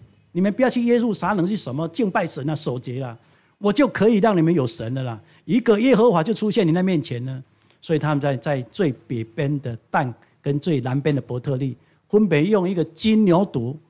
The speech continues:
就跟亚伦的概念、受埃及文化所影响的概念一样的，啊，来拜这个金牛犊，告诉所有百姓说：“金牛犊哈，这就是神。”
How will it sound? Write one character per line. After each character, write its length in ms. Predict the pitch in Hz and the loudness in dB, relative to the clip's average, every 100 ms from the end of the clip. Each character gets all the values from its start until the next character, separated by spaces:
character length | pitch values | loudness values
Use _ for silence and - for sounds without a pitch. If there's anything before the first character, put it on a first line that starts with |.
| _ | _
就 140 | - 170 | -4 -2
跟 180 | 175 - | 0 0
亚 120 | 139 | -2
伦 120 | 117 | 0
的 60 | 131 | 0
概 180 | 160 151 | 0 2
念、 180 | 156 131 - _ _ _ | 2 0 -6 _ _ _
受 420 | - - 180 131 - - | -6 0 0 0 -8 -6
埃 180 | 156 | -2
及 160 | 170 135 | -2 -2
文 120 | 120 | -2
化 140 | 143 151 | 0 -2
所 160 | 127 | -2
影 160 | 135 175 | 0 0
响 100 | 139 | 0
的 80 | 135 | 0
概 140 | 196 | 2
念 100 | 180 | 4
一 120 | 160 | 4
样 180 | 202 147 | 2 0
的， 180 | 127 107 _ _ _ - | -6 -10 _ _ _ -10
啊， 140 | 117 | -6
来 100 | 117 | -4
拜 340 | 117 156 120 113 - | -2 -2 -4 -8 -8
这 180 | 160 | -4
个 100 | 147 | -4
金 280 | 120 - 156 | -6 -4 -2
牛 200 | 143 135 143 | -2 -4 -8
犊， 140 | 107 98 _ _ _ | -12 -16 _ _ _
告 140 | - 175 | -2 0
诉 140 | 196 | 0
所 120 | 156 | 2
有 80 | 170 | 0
百 160 | 139 113 | 0 -4
姓 200 | 160 135 | -4 -4
说 260 | 139 135 - _ _ _ _ - | -2 -4 -8 _ _ _ _ -6
：“金 160 | 220 | -2
牛 180 | 208 208 | 0 -2
犊 260 | - 131 147 | -4 -4 -2
哈， 280 | 170 156 143 | -2 -2 -4
这 100 | 202 | -4
就 220 | 180 175 | 0 2
是 100 | 151 | 0
神。” 220 | - 104 | -2 -10